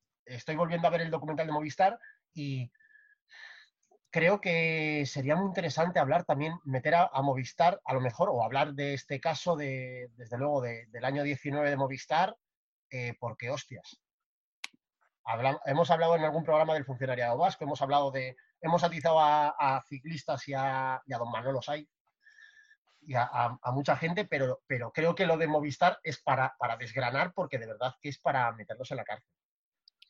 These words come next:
Así que creo que, eh, nos lo apuntamos y si os parece bien, amigos,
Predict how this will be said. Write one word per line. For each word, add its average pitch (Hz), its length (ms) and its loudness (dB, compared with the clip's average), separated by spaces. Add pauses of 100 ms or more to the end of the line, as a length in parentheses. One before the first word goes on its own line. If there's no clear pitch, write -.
(280)
Así 139 360 0
que 196 120 -4
creo 196 240 2
que, 185 360 -2
eh, 135 640 -2 (520)
nos 147 220 2
lo 147 80 4
apuntamos 175 760 2
y 151 100 -6
si 135 100 -4
os 123 80 -4
parece 143 320 -2
bien, 170 180 0
amigos, 196 500 -2